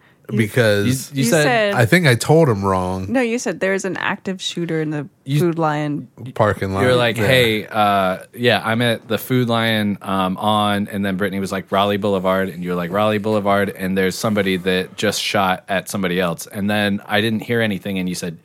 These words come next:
Speaker 3: "Yes, active shooter." And then you started to describe what his car was. And,
Speaker 2: And it,
Speaker 3: and then you
Speaker 2: I
Speaker 3: were
Speaker 2: thought
Speaker 3: like,
Speaker 2: he was pulling, 'cause I saw a car driving off, and I thought the guy shot
Speaker 3: Right.
Speaker 2: and then started driving off.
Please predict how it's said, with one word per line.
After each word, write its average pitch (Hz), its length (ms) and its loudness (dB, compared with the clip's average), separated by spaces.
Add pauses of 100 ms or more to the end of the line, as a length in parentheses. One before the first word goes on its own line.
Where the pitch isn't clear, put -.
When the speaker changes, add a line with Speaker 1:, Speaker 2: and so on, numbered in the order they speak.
(160)
Speaker 3:
"Yes, 104 340 0
active 107 340 -2
shooter." 95 460 -2 (380)
And 104 180 -2
then 147 180 4
you 135 120 2
started 120 400 0
to 101 340 0 (180)
describe 113 640 0
what 110 300 0
his 101 480 -4
car 120 320 2
was. 180 360 2 (580)
And, 127 140 2
Speaker 2:
And 131 140 4
it, 139 120 4
Speaker 3:
and 160 80 6
then 170 200 6
you 151 80 6
Speaker 2:
I 170 60 6
Speaker 3:
were 202 80 4
Speaker 2:
thought 156 120 6
Speaker 3:
like, 165 100 6
Speaker 2:
he 151 60 6
was 135 160 4
pulling, 147 340 2
'cause 127 140 4
I 127 100 8
saw 127 220 4
a 110 60 2
car 151 320 4
driving 110 440 2
off, 131 220 2
and 113 100 0
I 110 80 4
thought 123 420 0
the 113 120 2
guy 117 160 2
shot 120 560 2
Speaker 3:
Right. 117 340 2
Speaker 2:
and 117 160 2
then 113 140 2
started 110 340 2
driving 104 400 2
off. 120 400 0